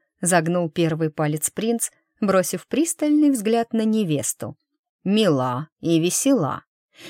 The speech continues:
Быть доброй, хорошо воспитанной, послушной». «Я очень добрая», подал голос Вейрон. В самом деле,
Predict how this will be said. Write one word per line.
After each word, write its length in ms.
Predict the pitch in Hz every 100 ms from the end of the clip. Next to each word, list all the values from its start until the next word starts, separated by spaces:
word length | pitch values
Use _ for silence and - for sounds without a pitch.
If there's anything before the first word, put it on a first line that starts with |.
| -
Быть 360 | 190 202 185 151
доброй, 640 | 165 196 156 143 127 151
хорошо 480 | - 185 143 - 185
воспитанной, 840 | 151 139 - 151 175 202 202 208 - _
послушной». 1000 | 143 - 160 170 196 - 208 208 220 - _ _ _ _ _ _ _ _ _
«Я 380 | 185 196 196 339 -
очень 540 | 185 156 - 180 170 147
добрая», 600 | 156 151 165 156 160 165 _ _ _
подал 360 | - 165 160 160
голос 380 | 165 151 151 165
Вейрон. 520 | 160 151 151 151 151 _ _ _
В 80 | -
самом 360 | 190 165 160
деле, 360 | 160 165 127